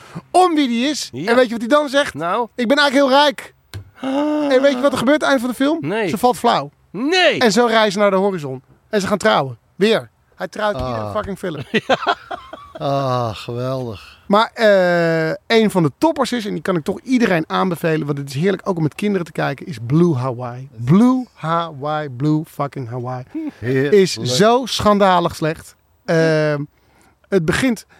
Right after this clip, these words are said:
Speaker 1: hij komt uit het, hij komt altijd uit het leger ook.
Speaker 3: Ja,
Speaker 1: Hoe
Speaker 3: hij
Speaker 1: vaak hij ook
Speaker 3: komt
Speaker 1: uit
Speaker 3: weer
Speaker 1: het
Speaker 3: uit
Speaker 1: leger
Speaker 3: het
Speaker 1: komt.
Speaker 3: leger.
Speaker 1: Want hij is een held.
Speaker 3: Dit
Speaker 1: Hij
Speaker 3: is
Speaker 1: is altijd
Speaker 3: geweldig.
Speaker 1: leger, hij is, eh, gewonnen ergens iets. En dan,
Speaker 2: Onderscheiding,
Speaker 1: en hij
Speaker 2: hè?
Speaker 1: komt terug naar Hawaii, daar wonen
Speaker 3: Hey.
Speaker 1: zijn ouders, want die zijn heel rijk.
Speaker 2: Oh, gelukkig.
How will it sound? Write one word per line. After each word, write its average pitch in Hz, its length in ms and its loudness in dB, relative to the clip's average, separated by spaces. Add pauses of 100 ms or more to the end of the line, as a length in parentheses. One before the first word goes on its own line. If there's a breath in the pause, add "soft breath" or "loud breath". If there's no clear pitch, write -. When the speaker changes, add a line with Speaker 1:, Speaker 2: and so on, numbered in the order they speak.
Speaker 1:
hij 226 180 2
komt 196 360 -4
uit 180 200 2
het, 135 280 -16
hij 175 180 0
komt 262 140 -4
altijd 440 220 2
uit 440 180 4
het 440 220 2
leger 311 200 0
ook. - 320 -4
Speaker 3:
Ja, 139 340 2
Speaker 1:
Hoe 151 80 2
Speaker 3:
hij 151 100 2
Speaker 1:
vaak 165 240 2
hij 330 100 0
ook 175 60 0
Speaker 3:
komt 165 40 2
Speaker 1:
uit 156 80 0
Speaker 3:
weer 185 100 2
Speaker 1:
het 311 100 4
Speaker 3:
uit - 20 2
Speaker 1:
leger - 180 -2
Speaker 3:
het 175 100 4
Speaker 1:
komt. 180 120 0
Speaker 3:
leger. 139 180 -2
Speaker 1:
Want 254 120 -2
hij 294 80 2
is 233 80 -6
een 175 160 -2
held. 240 380 -4 (460)
Speaker 3:
Dit - 180 -20
Speaker 1:
Hij 139 100 -2
Speaker 3:
is 247 100 0
Speaker 1:
is - 60 -6
altijd 294 220 2
Speaker 3:
geweldig. 233 240 2
Speaker 1:
leger, 202 580 4
hij 180 100 2
is, 180 100 -4
eh, 208 360 -6
gewonnen 180 680 0
ergens 160 340 -4
iets. 156 420 -8
En - 120 -20
dan, 156 220 -10
Speaker 2:
Onderscheiding, 127 480 -6
Speaker 1:
en 220 60 2
hij 214 100 2
Speaker 2:
hè? 131 40 -6
Speaker 1:
komt 170 200 -2
terug 240 240 2
naar 214 100 -2
Hawaii, 180 320 4
daar 185 100 2
wonen 170 160 4
Speaker 3:
Hey. 135 100 2
Speaker 1:
zijn 208 120 2
ouders, 220 180 2
want 180 120 -2
die 202 80 0
zijn 196 120 0
heel 202 200 4
rijk. 175 400 -2 (160)
Speaker 2:
Oh, 180 60 -20 (240)
gelukkig. 82 300 -20